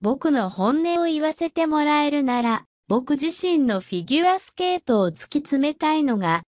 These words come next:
一番だと話していました。コロナでシングル欠場のブイジョイも演技。エキシビションでは、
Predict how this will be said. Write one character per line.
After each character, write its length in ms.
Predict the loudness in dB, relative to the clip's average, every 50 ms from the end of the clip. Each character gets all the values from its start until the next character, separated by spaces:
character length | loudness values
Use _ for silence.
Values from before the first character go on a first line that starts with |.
| _ -10
一 300 | -10 -10 -8 -6 -6 -2
番 320 | 0 0 0 2 0 0
だ 100 | 0 -2
と 160 | 0 0 0 0
話 420 | 0 0 0 0 0 0 0 -4
し 60 | -2
て 100 | -2 0
い 120 | 0 2 2
ま 180 | 0 0 0
し 160 | -2 -6 -6
た。 240 | -4 -4 -4 -4 -6 _ _ _ _ _ _ _ _ _ -4
コ 160 | -2 0 0
ロ 140 | 2 2 2
ナ 180 | 2 0 0
で 240 | 2 2 2 2 0 -4
シ 280 | -10 -6 -2 0 0 2
ン 140 | 2 0
グ 160 | 0 0 -2 -2
ル 140 | -2 -4
欠 360 | -2 -4 -4 -4 -2 -4 -4 -2
場 260 | 0 0 0 0 0
の 180 | 0 -2 -2
ブ 200 | -2 -2 -2 -2
イ 160 | 0 -2 -2 -2
ジ 100 | 0 0
ョ 160 | 2 2 2
イ 20 |
も 200 | 2 0 0 0 0
演 340 | 0 2 2 2 2 2 0
技。 280 | 0 -2 -4 -4 -6 _ _ _ _ _ _ _ _ -4
エ 160 | -2 -2 -2
キ 160 | -2 -4 -6 -4
シ 180 | -2 -4 -2
ビ 140 | 0 0 -2
シ 160 | -2 0 0
ョ 100 | 0 0
ン 80 | 0 0
で 160 | 0 0 2
は、 240 | 4 4 4 4